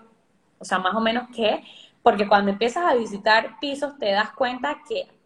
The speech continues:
o sea, hay pisos que tú no sabes ni cómo los construyeron de la manera que, que los construyeron, pues están como mal diseñados, pues.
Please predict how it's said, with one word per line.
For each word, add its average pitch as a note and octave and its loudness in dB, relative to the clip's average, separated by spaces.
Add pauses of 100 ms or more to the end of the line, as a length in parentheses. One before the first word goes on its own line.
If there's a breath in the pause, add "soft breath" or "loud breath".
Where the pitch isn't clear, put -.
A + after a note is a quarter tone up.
(140)
o - -20
sea, - -14
hay F#3+ -2
pisos A#3+ -6
que C4+ -2
tú A#3 -4
no C4+ -2
sabes F4+ -6
ni A3+ -4
cómo C#4 2
los F#4+ -2
construyeron G#3+ -2
de C#4 2
la G#3+ 2
manera G#3+ 0 (440 loud breath)
que, C4 -2
que G#3+ -4
los G3+ -2
construyeron, B3+ -4
pues G#3 -4
están D4 -2
como D#4 -2
mal C4+ 0
diseñados, A#3 -2
pues. F3+ -10